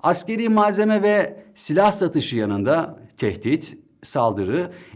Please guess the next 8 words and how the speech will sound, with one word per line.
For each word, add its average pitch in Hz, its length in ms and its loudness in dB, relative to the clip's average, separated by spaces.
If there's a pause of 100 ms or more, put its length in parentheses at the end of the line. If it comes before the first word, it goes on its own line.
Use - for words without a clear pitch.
(140)
iç 214 180 -4
işlerine 185 520 2
müdahale, 117 720 -2 (260)
askeri 104 540 -4
darbe, 92 480 -2 (420)
işgal 214 420 0
ve 214 180 0
ilhak. 87 500 -4